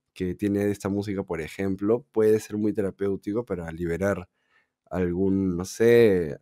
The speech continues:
una molestia, alguna cosa ahí, pum, y lo sueltas. Entonces, en ese sentido, por eso yo creo que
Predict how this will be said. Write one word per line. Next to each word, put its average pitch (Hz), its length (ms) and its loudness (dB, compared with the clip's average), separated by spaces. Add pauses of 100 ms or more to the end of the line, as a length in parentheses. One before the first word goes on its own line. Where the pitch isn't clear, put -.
(160)
una 85 220 -10
molestia, 90 600 -4
alguna 95 260 -4
cosa 101 380 -4
ahí, 101 220 0
pum, 113 360 2 (420)
y 87 100 -10
lo 85 140 -6
sueltas. 120 640 2 (460)
Entonces, 123 760 4
en 113 160 2
ese 151 160 0
sentido, 135 420 4
por 117 140 2
eso 120 180 -2
yo 113 160 0
creo 123 340 2
que 127 380 -2